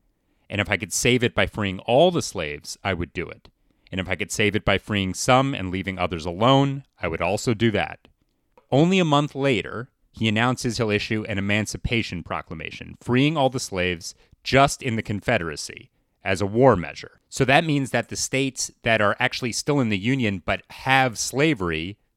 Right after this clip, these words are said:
those slaves are not free. Delaware, Kentucky, Maryland, and Missouri. The proclamation comes into effect January first,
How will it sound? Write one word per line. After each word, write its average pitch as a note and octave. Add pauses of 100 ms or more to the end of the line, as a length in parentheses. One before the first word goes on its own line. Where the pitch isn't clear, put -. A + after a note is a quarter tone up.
(120)
those C3
slaves A#2+
are G#2
not G#2
free. -
Delaware, A2
Kentucky, G2
Maryland, F2
and E2+
Missouri. F2 (500)
The -
proclamation C3+
comes A#2+
into A2
effect -
January A2+
first, G2+